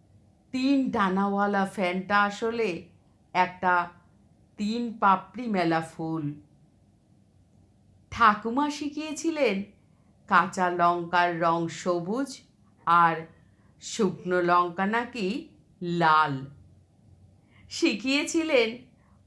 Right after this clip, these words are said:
প্রথম পাতে তেতো খাবার পর জল খেলে মিষ্টি লাগে। শিখিয়েছিলেন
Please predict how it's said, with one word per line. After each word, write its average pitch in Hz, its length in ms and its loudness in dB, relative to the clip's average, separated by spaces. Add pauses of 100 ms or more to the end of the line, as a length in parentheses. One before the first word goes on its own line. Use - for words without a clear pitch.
প্রথম 202 560 0
পাতে 208 720 2 (320)
তেতো 180 360 0
খাবার 226 500 -2
পর 196 640 2 (480)
জল 170 440 0
খেলে 202 580 0 (460)
মিষ্টি 202 560 -2
লাগে। 147 520 -2 (1300)
শিখিয়েছিলেন 269 1200 0